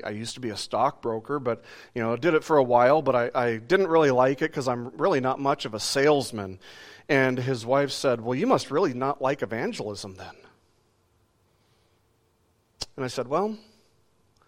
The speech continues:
I don't think that salvation is in my hands. I think that my responsibility is to share the gospel and to leave the results with God, because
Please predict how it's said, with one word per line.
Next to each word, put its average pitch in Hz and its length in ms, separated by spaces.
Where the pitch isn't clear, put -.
I 147 80
don't 151 240
think 139 300
that 120 180
salvation 127 540
is 110 120
in 123 80
my 104 140
hands. 104 560
I 139 100
think 147 220
that 139 80
my 131 140
responsibility 127 800
is 113 220
to - 60
share 139 280
the 139 80
gospel 110 540
and 127 120
to 127 80
leave 135 260
the 139 60
results 117 560
with 110 200
God, 98 320
because 110 500